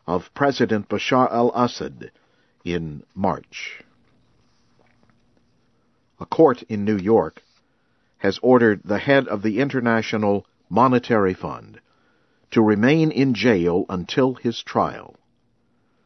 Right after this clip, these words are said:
Dominique Strauss-Kahn has been charged with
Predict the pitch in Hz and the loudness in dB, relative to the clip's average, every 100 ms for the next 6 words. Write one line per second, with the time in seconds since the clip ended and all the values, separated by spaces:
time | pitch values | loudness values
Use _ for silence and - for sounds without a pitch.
0 | _ _ _ _ _ _ 107 127 143 160 | _ _ _ _ _ _ 2 4 4 4
1 | - - - 139 123 - 131 82 - 110 | 0 -6 2 2 2 -2 -2 -2 -4 -18
2 | - - 104 98 101 87 - 127 113 113 | -20 -12 -10 -6 -6 -6 0 2 4 2
3 | - 101 147 | -2 -2 -2